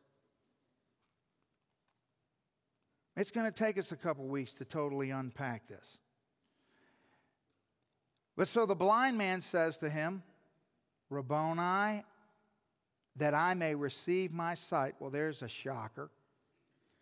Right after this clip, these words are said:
And Jesus says to him, "Go your way.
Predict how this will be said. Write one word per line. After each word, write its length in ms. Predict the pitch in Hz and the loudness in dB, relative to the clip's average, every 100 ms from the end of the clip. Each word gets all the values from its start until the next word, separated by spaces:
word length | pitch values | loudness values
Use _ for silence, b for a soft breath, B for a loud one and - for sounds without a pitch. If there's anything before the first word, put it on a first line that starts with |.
| b b b b b | b b b b b
And 180 | 170 | -2
Jesus 460 | 131 175 240 196 196 | 0 2 2 2 -2
says 340 | - 175 160 | 0 0 0
to 100 | - | -2
him, 320 | 160 165 180 170 _ _ _ _ _ _ _ 110 | -2 -2 -4 -10 _ _ _ _ _ _ _ -10
"Go 220 | 120 143 | -4 -2
your 200 | 165 180 | 0 0
way. 380 | 190 226 196 | 0 -2 -4